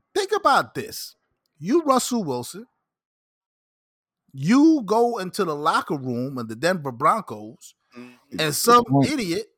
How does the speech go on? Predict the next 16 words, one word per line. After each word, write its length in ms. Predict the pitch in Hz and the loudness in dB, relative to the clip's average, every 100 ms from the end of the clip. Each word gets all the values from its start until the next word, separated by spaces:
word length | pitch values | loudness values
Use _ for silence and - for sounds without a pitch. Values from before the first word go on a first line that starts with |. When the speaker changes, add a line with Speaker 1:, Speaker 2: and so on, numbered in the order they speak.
| _ 180 | _ -4
Speaker 1:
has 220 | 175 156 | -4 -2
got 320 | 190 180 - | 0 0 0
your 180 | 196 175 | -2 0
woman, 480 | 165 285 214 165 240 _ _ - | 2 2 2 0 -6 _ _ -6
Speaker 2:
Uh-huh. 240 | 147 143 | -2 -2
Speaker 1:
which 140 | 143 165 | 0 0
you 160 | 240 - | 0 2
X'd 300 | 196 214 - | 2 2 4
out 180 | 196 208 | 6 6
of 60 | 175 | 2
the 60 | |
picture, 480 | 156 285 254 160 202 - _ - | -2 -2 0 -2 -2 -6 _ 0
in 160 | 196 | 2
his 180 | 226 226 | 4 4
locker. 440 | 269 320 180 - - _ _ _ _ - | 8 8 6 -6 -18 _ _ _ _ -6
Speaker 2:
Uh-huh. 460 | 165 175 175 214 | -4 -2 -2 -2